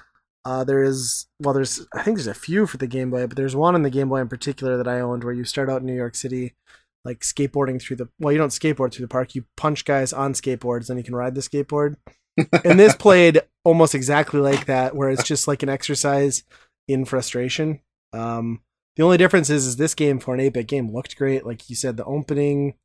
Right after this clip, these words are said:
Speaker 1: stuff, the cinematics, that was all really well done. The art was great. The design of the characters in the game were good.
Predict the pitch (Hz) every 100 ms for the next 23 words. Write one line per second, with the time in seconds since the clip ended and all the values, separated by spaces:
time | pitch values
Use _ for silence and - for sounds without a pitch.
0 | _ _ _ _ - - 143 147 - -
1 | - - 139 131 127 135 135 - - 131
2 | 131 131 135 127 123 107 110 151 156 123
3 | 131 143 139 143 143 131 117 127 139 151
4 | 147 113 - 165 180 - 165 143 156 170
5 | 160 165 165 156 160 165